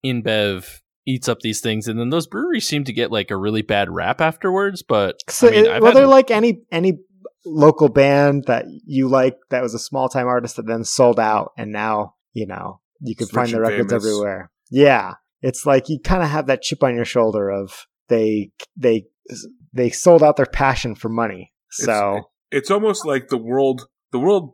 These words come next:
Speaker 3: wants you, wants everybody to be unsuccessful, and then when they finally become successful, the world's like, "Oh, no, no, no, we can't like them
Speaker 2: <laughs>
Speaker 3: anymore."
Speaker 2: Can't have that. Wise words from Tut.
Speaker 3: <laughs> They,
Speaker 2: Yeah.
Speaker 3: they started a business to become successful, and then they did, and now we hate them.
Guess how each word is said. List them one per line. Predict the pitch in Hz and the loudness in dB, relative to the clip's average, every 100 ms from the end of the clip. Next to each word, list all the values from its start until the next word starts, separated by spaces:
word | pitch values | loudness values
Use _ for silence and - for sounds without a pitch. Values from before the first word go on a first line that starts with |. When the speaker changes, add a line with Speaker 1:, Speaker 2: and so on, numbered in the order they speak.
| - 113 | -18 -6
Speaker 3:
wants | 131 147 151 | -2 0 -2
you, | 143 117 - | -6 -8 -12
wants | 123 139 139 139 | -6 -4 -4 -4
everybody | 139 147 131 127 | -2 -2 -2 -2
to | 117 | -4
be | 117 117 | -6 -4
unsuccessful, | 120 117 101 - 110 - - 76 | -4 -6 -12 -8 -8 -8 -14 -12
and | 113 123 | -6 -4
then | |
when | 123 - | -4 -4
they | 147 | -6
finally | - 143 160 160 | -2 0 0 -2
become | 135 127 151 143 | -4 -4 -6 -6
successful, | 127 - 113 - | -10 -8 -8 -8
the | 98 | -8
world's | 98 107 | -6 -4
like, | 95 92 _ _ - 117 | -6 -10 _ _ -14 -4
"Oh, | 117 | -2
no, | 117 117 | 0 0
no, | 110 104 | 0 -2
no, | 101 92 | -2 -4
we | 90 98 | -6 -8
can't | - 101 | -8 -6
like | 107 107 | -4 0
them | 160 | -2
Speaker 2:
<laughs> | 175 | 2
Speaker 3:
anymore." | 202 - | 2 4
Speaker 2:
Can't | 185 175 | 4 6
have | 139 | 4
that. | - 113 95 - 147 | 2 0 -2 -8 -2
Wise | 156 247 147 | 4 4 4
words | 170 165 | 4 2
from | - 113 | 0 -4
Tut. | - 113 107 - | -2 -2 -2 -10
Speaker 3:
<laughs> | 147 _ _ - | -14 _ _ -4
They, | 143 | -2
Speaker 2:
Yeah. | 123 123 | 0 0
Speaker 3:
they | 110 | 0
started | - 196 185 | 0 0 0
a | 151 | -2
business | 165 175 156 139 | -2 -4 -6 -6
to | 139 | -4
become | 139 147 135 | -4 -4 -6
successful, | 135 - 139 135 - 113 | -8 -6 -4 -4 -4 -4
and | 107 107 | -2 -4
then | 107 101 - _ | -6 -6 -14 _
they | 120 117 | -8 -6
did, | 113 147 120 107 | 0 0 0 -2
and | 107 | -4
now | 110 104 | -4 -4
we | 98 | -6
hate | 85 98 | -10 -10
them. | - - | -14 -20